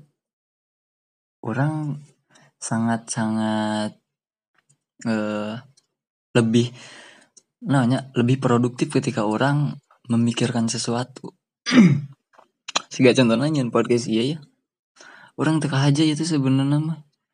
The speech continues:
Eh, keur ngalamun tiba-tiba aya pikiran, anjir, sigana nyen podcast rame ya, keur hayang ngabacot,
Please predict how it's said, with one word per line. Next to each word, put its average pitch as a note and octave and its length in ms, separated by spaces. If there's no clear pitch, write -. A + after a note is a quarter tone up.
Eh, C3 640
keur C#3 160
ngalamun C3 420
tiba-tiba C3+ 540
aya B2 100
pikiran, B2+ 560
anjir, B2 320
sigana A#2+ 560
nyen A2+ 160
podcast A#2 400
rame A2 240
ya, C3 160
keur A#2 100
hayang A2+ 240
ngabacot, G#2+ 480